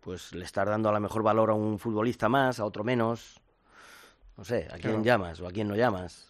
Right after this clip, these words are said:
Speaker 1: O sea, puede ser que en algún caso determinado, pues, pueda existir, pero claro, tú, si, si tú lo haces de justicia y convencido, claro, llamar,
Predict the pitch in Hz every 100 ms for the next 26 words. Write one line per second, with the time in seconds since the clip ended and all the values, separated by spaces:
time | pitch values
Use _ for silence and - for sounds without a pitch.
0 | 80 82 101 95 92 87 - - - -
1 | - - - 175 110 131 139 104 92 98
2 | 101 107 113 107 107 117 127 156 202 143
3 | 92 87 - 135 120 52 50 50 - -
4 | _ 117 135 98 78 62 55 87 90 -
5 | 147 - 82 120 - - 107 127 156 110
6 | 87 82 73 67 80 87 85 104 110 120
7 | 123 117 113 110 120 - 175 117 101 95
8 | 95 95 95 120 131 131 113 127 95 92
9 | 113 123